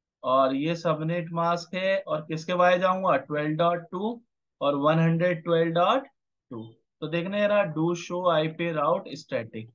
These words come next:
आप एक ही network में जाने के लिए दो पाथ select कर चुके हो। क्यों कर पाए हो? क्योंकि दोनों root की ईडी value कितनी है भाई?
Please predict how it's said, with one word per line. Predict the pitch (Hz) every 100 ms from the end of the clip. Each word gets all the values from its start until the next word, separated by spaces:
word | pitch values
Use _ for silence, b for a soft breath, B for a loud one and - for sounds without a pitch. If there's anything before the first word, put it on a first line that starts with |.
| _ _ _ 147
आप | 175 180 -
एक | 175 170
ही | 220
network | 214 190 196 196
में | 196 196
जाने | 185 180 185
के | 190
लिए | 202
दो | 185 170 175
पाथ | 175 185
select | 180 180 180 180
कर | 175
चुके | 165 180
हो। | 220 220 - _ _ _ -
क्यों | 190
कर | 202 196
पाए | 196 196
हो? | 208
क्योंकि | 180 180
दोनों | 175 175 185 214
root | 196 196
की | - 208
ईडी | 196 208
value | 202 208
कितनी | 214 208 226
है | 233
भाई? | 233 175